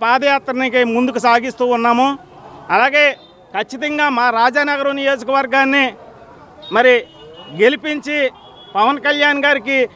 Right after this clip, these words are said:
గిఫ్ట్గా ఇస్తామని ఈ సందర్భంగా తెలియజేస్తూ సెలవు తీసుకుంటున్నాను.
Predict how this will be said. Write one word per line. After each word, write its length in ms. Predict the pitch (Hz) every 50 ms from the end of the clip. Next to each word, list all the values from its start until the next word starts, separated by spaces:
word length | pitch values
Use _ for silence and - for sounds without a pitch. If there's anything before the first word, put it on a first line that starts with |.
| - - - - 151 147
గిఫ్ట్గా 360 | 190 254 185 - - 285 302 302 294
ఇస్తామని 480 | 269 - - - 302 311 302 302 302 285 277 240 - - 208 240
ఈ 20 | 240 -
సందర్భంగా 560 | 240 254 254 277 285 254 285 277 277 277 269 262 269
తెలియజేస్తూ 480 | 247 254 269 269 262 262 254 240 - 247 220
సెలవు 220 | 220 233 226 233 220 233
తీసుకుంటున్నాను. 500 | 226 180 214 226 214 190 220 214 202